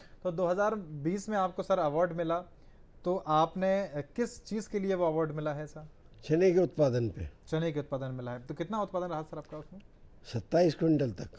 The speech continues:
Speaker 1: सत्ताईस क्विंटल प्रति?
Speaker 2: Unbelievable।
Speaker 1: बिल्कुल, ये तो एक, अ, बहुत ही, अ,
Speaker 2: जी, जी।
Speaker 1: सोचने वाली बात है।
Speaker 2: जी, जी।
Speaker 1: तैयारी की बात करें तो सर कैसे आपने उसको इतना, अ, कर लिया?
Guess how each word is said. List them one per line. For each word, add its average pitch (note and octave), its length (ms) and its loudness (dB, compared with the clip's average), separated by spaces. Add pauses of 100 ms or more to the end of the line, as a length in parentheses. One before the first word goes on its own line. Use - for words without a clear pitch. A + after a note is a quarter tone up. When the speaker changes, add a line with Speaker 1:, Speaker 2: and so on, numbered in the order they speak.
(600)
Speaker 1:
सत्ताईस D#3+ 340 -4
क्विंटल F3+ 220 -6
प्रति? F3+ 280 -6
Speaker 2:
Unbelievable। F#3 1080 10
Speaker 1:
बिल्कुल, F#3+ 260 -2
ये G#3+ 120 -2
तो A3 140 -2
एक, A3 160 -4
अ, D#3 360 0
बहुत C#3+ 400 -6
ही, F3+ 260 -4
अ, B2+ 120 -2
Speaker 2:
जी, C3+ 240 2
जी। G#2+ 140 -2
Speaker 1:
सोचने G#3 240 -2
वाली G3 200 0
बात E3+ 300 -4
है। E3+ 160 -6 (280)
Speaker 2:
जी, D3 240 6
जी। A#2 340 -2
Speaker 1:
तैयारी E3+ 360 2
की B3 140 -4
बात A3+ 240 0
करें A#3 140 0
तो A#3+ 80 -2
सर A#3+ 140 -2 (140)
कैसे E3 280 0
आपने G#3+ 280 -4
उसको G3+ 340 -6
इतना, G3 340 -6
अ, C3+ 600 -10
कर D#3 120 -6
लिया? F3 280 -2